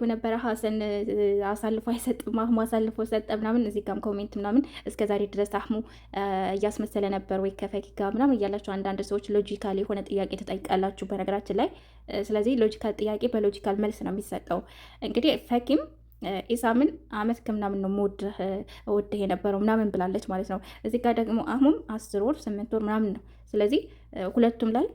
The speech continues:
ያው ጥያቄን በጥያቄ ነው ልመልስላችሁ ብዬ ነው። እና፣ እ፣ አህሙ ሌላ ጋር በነገራችን ላይ ተዋቸው፣ እውነቴን ነው የምላቸው። አህሙና ፈኪን ተዋቸው፣ በቃ ይስሩ። ፈኪ እኮ አሁን ከኢሳም ጋር ስለሰራች ምናምን አብራ ትቀጥላለች ማለት አይደለም።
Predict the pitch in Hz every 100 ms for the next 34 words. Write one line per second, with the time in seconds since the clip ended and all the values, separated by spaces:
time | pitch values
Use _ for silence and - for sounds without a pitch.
0 | - - 202 - 214 214 220 208 202 196
1 | 190 - 185 220 - - - - - 214
2 | 214 214 214 196 202 208 202 190 185 226
3 | 320 - - - 196 190 - 190 - 220
4 | 226 220 226 233 233 226 220 302 330 330
5 | 330 320 311 311 320 214 - - 269 302
6 | 208 190 202 208 254 262 247 247 247 523
7 | 311 247 220 202 - - - 403 320 233
8 | 247 311 240 - - - - - 269 269
9 | 277 277 269 262 254 254 269 240 247 247
10 | 262 262 233 285 233 233 208 - 202 208
11 | 233 240 226 196 190